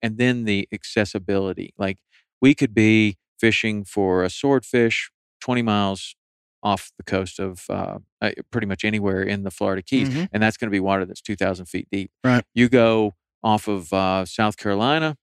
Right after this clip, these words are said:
Speaker 1: you can fish for the
Speaker 2: <laughs>
Speaker 1: same swordfish
Speaker 2: Take
Speaker 1: But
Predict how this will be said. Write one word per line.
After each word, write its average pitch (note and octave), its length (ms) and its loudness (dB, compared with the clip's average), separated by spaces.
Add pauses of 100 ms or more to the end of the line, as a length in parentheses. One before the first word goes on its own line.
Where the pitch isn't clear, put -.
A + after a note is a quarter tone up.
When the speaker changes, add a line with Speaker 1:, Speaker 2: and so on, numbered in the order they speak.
(300)
Speaker 1:
you - 160 2
can G#2+ 100 -2
fish A2 220 2
for - 80 -2
the G2+ 100 -4
Speaker 2:
<laughs> - 140 0
Speaker 1:
same E3+ 160 0
swordfish G2+ 720 0 (380)
Speaker 2:
Take A#2+ 80 2
Speaker 1:
But A2 180 4